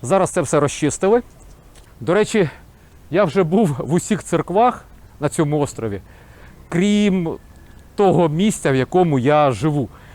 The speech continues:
Тобто, крім найближчої церкви. Вона отака якась модернова. І з-за того, може, якось, е, найменш мені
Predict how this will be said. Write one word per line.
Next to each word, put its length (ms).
Тобто, 220
крім 260
найближчої 560
церкви. 420
Вона 200
отака 300
якась 260
модернова. 600
І 200
з-за 180
того, 480
може, 360
якось, 720
е, 420
найменш 600
мені 1040